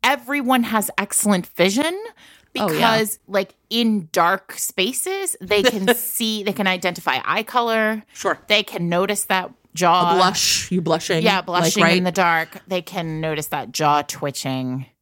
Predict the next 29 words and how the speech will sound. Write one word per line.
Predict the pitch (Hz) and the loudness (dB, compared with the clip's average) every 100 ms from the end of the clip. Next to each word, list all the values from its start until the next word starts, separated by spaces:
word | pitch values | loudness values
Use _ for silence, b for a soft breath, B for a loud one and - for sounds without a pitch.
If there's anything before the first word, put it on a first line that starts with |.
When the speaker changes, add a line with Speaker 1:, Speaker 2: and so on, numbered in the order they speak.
| _ _ _ _ _ _ _ | _ _ _ _ _ _ _
Speaker 1:
Um, | 170 160 147 139 131 131 - _ _ _ _ _ _ - | -2 0 0 -2 -6 -8 -12 _ _ _ _ _ _ -8
you | 202 | -2
know, | 175 131 | -2 0
Speaker 2:
Yes. | 160 143 147 - | 0 0 0 -4
Speaker 1:
there's, | - | 0
they | 196 | -2
can | 190 180 | -2 -6
see, | - 226 214 214 202 | -4 -2 -2 -2 -2
they | 190 | 0
can | 190 | 2
identify | 185 170 165 170 196 208 | 2 2 0 0 -2 -2
you | 208 190 196 | -2 -6 -4
from, | 196 170 160 - | -2 -4 -4 -6
uh, | 165 | -4
like, | 175 165 - | -2 -2 -4
across | - - 156 147 - | -8 -4 0 2 0
a | 135 | -4
dark | 131 123 120 | 0 0 -2
room. | 123 117 113 131 147 _ _ - | -6 -4 -4 -4 -6 _ _ -6
Speaker 2:
Yes. | 160 151 - - - | -4 -4 -4 -6 -6
Speaker 1:
<gasps> | - 247 - | -10 -8 0
Oh, | 269 | 2
Speaker 2:
Agree. | 233 - | 2 0
Speaker 1:
you | 226 | 0
know | 226 | 2
what | 214 220 | 2 2
else? | 226 190 - _ | 0 -2 -8 _
Energy | 208 214 233 208 175 156 | -2 0 0 0 -2 -4
shifts. | - 147 147 - - - - | -4 -4 -8 -12 -12 -8 -8